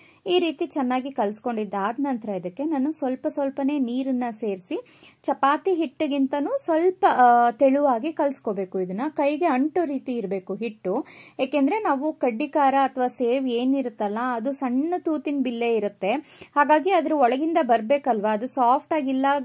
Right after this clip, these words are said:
ಮ್, ತುಂಬಾ ಗಟ್ಟಿ ಕಲ್ಸ್ಕೊಂತು ಅಂದ್ರೆ ಮಧ್ಯ ಮಧ್ಯ ಸ್ಟ್ರಕ್ ಆಗೋದು, ಆ ರೀತಿ ಆಗುತ್ತೆ. ನೋಡಿ, ಈ ರೀತಿ ಚಪಾತಿ ಹಿಟ್ಟಿಗಿಂತನೂ ತೆಳುವಾಗಿರ್ಬೇಕು, ಕೈಗೆ ಅಂಟೋ ರೀತಿ ಇರ್ಬೇಕು ಹಿಟ್ಟು.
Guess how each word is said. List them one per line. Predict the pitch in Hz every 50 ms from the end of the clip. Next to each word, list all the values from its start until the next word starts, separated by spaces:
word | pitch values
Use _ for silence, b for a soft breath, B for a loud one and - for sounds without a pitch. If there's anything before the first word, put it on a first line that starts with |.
| - - -
ಮ್, | 240 233 233 214
ತುಂಬಾ | 277 277 277 277 302
ಗಟ್ಟಿ | 262 240 247 220 - - 311
ಕಲ್ಸ್ಕೊಂತು | 269 294 262 262 262 - - 247 233 220 220 233
ಅಂದ್ರೆ | 220 214 214 240 339 466 - - - - - _ _ 277
ಮಧ್ಯ | 277 269 233 302 294
ಮಧ್ಯ | 277 285 254 220 269 262 262 262
ಸ್ಟ್ರಕ್ | 262 - - 262 247 - - -
ಆಗೋದು, | 277 262 226 214 220 208 233 226
ಆ | 208 196 190 202
ರೀತಿ | 208 226 220 220 - 214
ಆಗುತ್ತೆ. | 202 185 180 175 180 175 - - 233 302
ನೋಡಿ, | 359 320 285 277 262
ಈ | 226 226 226
ರೀತಿ | 226 233 220 - 415 480
ಚಪಾತಿ | - 302 277 - 240 240 247 240 - 294
ಹಿಟ್ಟಿಗಿಂತನೂ | 277 277 269 - 254 254 240 233 - 254 247 320 427
ತೆಳುವಾಗಿರ್ಬೇಕು, | - - 285 254 240 277 294 285 285 269 262 254 220 202 214 208 - 294 330
ಕೈಗೆ | - - 262 233 254 262 254 294
ಅಂಟೋ | 277 240 214 233 254 262 - 294 285
ರೀತಿ | 254 220 214 - 285 269
ಇರ್ಬೇಕು | 240 202 190 208 202 208 - 202
ಹಿಟ್ಟು. | 185 208 226 214 - - 190 185 214 311 494 - b